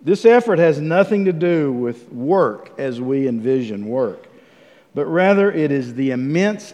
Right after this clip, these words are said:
effort that we must exercise to remain relationally connected to the one we love.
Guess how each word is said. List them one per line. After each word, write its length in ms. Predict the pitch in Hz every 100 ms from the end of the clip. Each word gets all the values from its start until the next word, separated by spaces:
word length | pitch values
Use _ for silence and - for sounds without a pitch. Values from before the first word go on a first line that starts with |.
| -
effort 580 | 160 156 - 87 - - _ _ _ _ _ _ _ _ _ -
that 160 | 143 156
we 140 | 147
must 280 | 135 127 170
exercise 880 | 165 170 185 156 175 156 151 147 -
to 120 | 135
remain 1000 | 120 117 113 123 131 131 131 139 156 - _ _
relationally 1000 | 113 107 107 127 139 - 127 113 113 107
connected 640 | 120 110 107 - 95 90 - _ _ _ _ _ _ _
to 140 | 135
the 100 | 113
one 340 | 107 110 110 107
we 120 | 104
love. 340 | 95 85 78